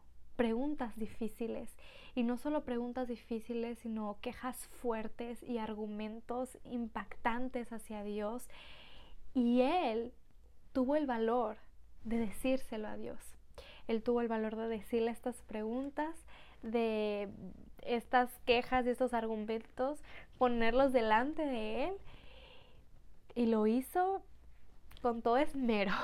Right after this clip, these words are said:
<laughs> lo hizo con todo, eh, su ímpetu, la actitud que en ese momento él tenía de, de no entiendo, de, de enojo, de frustración, de confusión. Y este hombre obtuvo también respuesta de parte de Dios.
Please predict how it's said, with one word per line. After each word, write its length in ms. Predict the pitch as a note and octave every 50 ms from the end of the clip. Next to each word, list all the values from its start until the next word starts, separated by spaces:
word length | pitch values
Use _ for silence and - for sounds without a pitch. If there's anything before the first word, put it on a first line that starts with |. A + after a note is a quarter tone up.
| -
<laughs> 160 | - - - A#3
lo 240 | B3+ A3+ A3 A#3
hizo 340 | A#3 A#3+ B3+ - - C#4 D4 -
con 260 | - - A#3+ A#3+ A#3+ A#3 - -
todo, 580 | - A#3+ A3+ B3 B3+ B3+ C4+ C#4+ D4 D4+ D#4 D#4 - - - - - - - -
eh, 320 | - A#3 A3+ A3+ A3+ A#3 - - -
su 160 | - A#3 A3+
ímpetu, 800 | A3+ A3 B3 C4+ D4 D4+ D4 - D#4 D4+ - - D#4 D#4 D#4 D#4
la 140 | D4+ D4 B3+
actitud 440 | B3 - - - A3+ - - A#3+ A3+
que 120 | - -
en 80 | B3+ B3+
ese 180 | C4+ B3+ - B3+
momento 380 | B3 A#3 A3+ A3+ A3+ A#3 B3
él 80 | B3 A#3+
tenía 600 | - B3 B3 A#3+ A#3+ B3 B3 B3 B3 B3 B3 B3
de, 220 | A#3+ A3+ A3 A3
de 120 | G#3+ G#3+ G#3
no 100 | G#3 G#3+
entiendo, 920 | A3+ A#3 A#3+ A3+ - C4 B3+ B3+ B3+ B3+ C#4 C#4+ C#4+ D4+ D4+ D4+ D4+ D#4
de, 240 | D4 C4+ A#3 A#3 A#3
de 160 | A3+ G#3+ G#3
enojo, 800 | G#3 G#3 G3+ G#3 A3 A3+ A#3+ C4+ C#4 - - - D4+ D4 D4 D4
de 100 | D4 C#4
frustración, 1120 | C4+ - - A#3+ A#3+ G#3+ - - - A3 G3+ F#3+ - - - - - B3 C4 C4 C4 C#4+ D4
de 120 | D4 C#4 C#4
confusión. 960 | - B3 A#3 A3+ - - - A3 G#3 - - - A#3 A#3 A#3 A#3+ C4+ D#4 F4 - - - - - - - - - - - - - - - - - - - -
Y 220 | - B3 A#3+ B3 B3
este 380 | C4+ D4 - - - F#4+ E4+
hombre 460 | D#4 C#4+ D4+ D4+ D4 A#3 - - - - - - - - - - - - - - - -
obtuvo 540 | A#3+ B3+ - - - - C#4 C#4 C#4+ C#4+ C#4
también 460 | B3 A3+ G#3 G#3+ G#3+ G#3+ G#3+ G#3+ G#3
respuesta 580 | - G3+ - - - - A#3+ B3 A#3 - B3
de 100 | A3 G#3+
parte 320 | G3+ - G#3+ - G#3 - G#3
de 200 | G3+ G#3 G#3 G#3
Dios. 360 | G#3+ - - - - - -